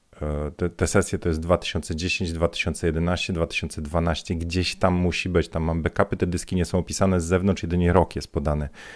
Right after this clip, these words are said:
więc gdzieś tam jest, bo ja dziesięć lat fotografuję. E, i nie mogę ich uruchomić, to znaczy prawdopodobnie dyski padły. I ostatnio mówiłem, jak ważne jest drukowanie prac i sam sobie wyrzucam, że ja tego nie robię.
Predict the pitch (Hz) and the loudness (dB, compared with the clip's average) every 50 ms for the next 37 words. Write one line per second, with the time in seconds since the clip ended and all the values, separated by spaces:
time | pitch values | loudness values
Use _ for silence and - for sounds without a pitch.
0 | - - - 82 78 - 80 87 82 95 101 - - - 87 85 85 90 90 92 | -20 -4 -2 -2 -2 -2 -4 -4 -2 -2 -2 -2 0 0 0 2 2 2 0 2
1 | 92 90 87 82 80 80 82 - - 87 78 - - - - 95 95 110 - - | 2 2 2 2 0 -4 -6 -2 -2 -2 -2 -2 -6 -6 -4 -2 -2 -2 -2 2
2 | - 90 76 73 69 - - - - - - - - - - 87 85 85 85 82 | 2 2 2 2 -2 -6 -12 -16 -16 -16 -16 -18 -16 -4 0 2 4 4 4 4
3 | 82 - - - _ _ _ _ _ _ _ _ _ _ - - - - 95 95 | 2 -2 -12 -20 _ _ _ _ _ _ _ _ _ _ -14 -12 -4 0 4 6
4 | 104 101 101 95 92 95 87 - - 92 82 - - 110 104 85 - - - 80 | 8 8 8 8 8 6 6 6 4 2 4 6 6 6 6 6 2 -2 -8 -4
5 | 78 80 76 - - - 98 98 98 92 - - 82 85 82 85 85 78 80 - | -4 -4 -4 -2 2 4 4 6 4 2 0 0 0 0 2 2 0 0 -2 -4
6 | - - 82 - - 85 76 73 73 71 - - _ - - - 87 82 82 80 | -4 -6 -4 0 2 2 2 2 -2 -4 -6 -10 _ -20 -12 -4 -2 0 0 2
7 | 78 78 78 78 - - 82 - - - - 95 90 87 82 80 90 87 87 87 | 0 0 -2 -4 -4 -6 -2 0 0 2 2 2 2 2 2 2 2 2 4 4
8 | 85 80 82 87 85 85 90 87 80 82 85 87 - - 82 80 85 85 85 80 | 2 2 4 4 4 4 4 2 2 2 0 0 0 0 2 2 4 2 2 0
9 | - - 87 87 101 98 - - - 95 82 - 92 90 85 - 92 87 80 82 | 2 2 4 4 4 4 0 -4 -6 -6 -4 0 0 -2 0 2 0 0 2 2
10 | 82 85 87 - 90 82 80 82 80 - - 80 82 80 80 78 80 85 85 101 | 2 2 2 0 0 0 2 2 2 0 0 -2 0 0 2 2 2 4 4 4
11 | 107 113 | 2 2